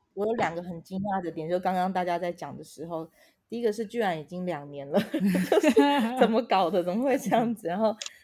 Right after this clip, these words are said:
Speaker 1: 第二个是我们，所以我们在做这一集之前，其实我跟希耶还有阿超有接受过两次的关于 She Sports 的访问，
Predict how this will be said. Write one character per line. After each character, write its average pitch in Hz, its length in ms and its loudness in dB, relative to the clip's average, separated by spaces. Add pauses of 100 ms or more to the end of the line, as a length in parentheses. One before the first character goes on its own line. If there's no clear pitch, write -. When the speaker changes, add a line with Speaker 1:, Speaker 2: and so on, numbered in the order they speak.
Speaker 1:
第 294 120 0
二 233 120 6
个 240 60 0
是 269 120 0
我 208 140 0
们， 165 100 -6 (160)
所 - 160 -4
以 - 80 2 (100)
我 196 120 -4
们 190 160 -4
在 247 160 -2
做 208 400 -2 (260)
这 208 140 0
一 208 80 -2
集 147 300 -14
之 - 220 -18
前， 143 280 -12
其 156 200 -10
实 151 300 -12 (380)
我 156 100 -8
跟 180 220 -4
希 - 220 -12
耶 180 180 0
还 160 60 -6
有 147 80 -4
阿 156 240 -6
超 160 280 -6
有 147 220 -6 (120)
接 175 140 -4
受 175 200 -6
过 160 200 -6
两 120 280 -8
次 - 220 -16
的 139 240 -10 (520)
关 185 260 -2
于 170 60 -10
She 180 220 -12
Sports 170 500 -8
的 147 100 -12
访 135 380 -10
问， 151 180 -4